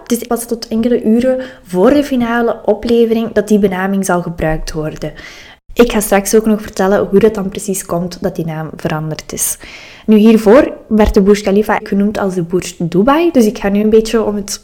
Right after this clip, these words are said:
historisch correct te gebruiken, ga ik nu spreken van de Burj Dubai en dan pas als de naam veranderd is van de Burj Khalifa.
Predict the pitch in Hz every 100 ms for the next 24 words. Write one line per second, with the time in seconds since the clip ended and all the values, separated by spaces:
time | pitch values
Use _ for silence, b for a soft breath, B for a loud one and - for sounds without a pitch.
0 | - 202 180 185 - 190 196 - 190 190
1 | - - 214 202 202 208 220 220 B B
2 | - 208 214 208 208 202 202 190 180 170
3 | 180 180 - 165 196 240 262 277 - 196
4 | 190 190 180 - - 180 180 170 165 165
5 | 165 165 160 156 - - 165 160 160 160
6 | - 156 156 - 147 160